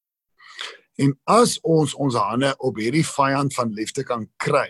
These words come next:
en daai worteltjies uit ons harte uittrek,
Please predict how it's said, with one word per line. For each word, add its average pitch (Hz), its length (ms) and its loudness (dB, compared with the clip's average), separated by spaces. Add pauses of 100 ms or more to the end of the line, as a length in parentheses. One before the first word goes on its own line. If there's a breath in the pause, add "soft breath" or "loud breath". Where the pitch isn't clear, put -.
(140)
en 101 100 -14
daai 139 300 2
worteltjies 113 800 -2
uit 123 180 -4
ons 113 160 -4
harte 101 320 -6
uittrek, - 800 -2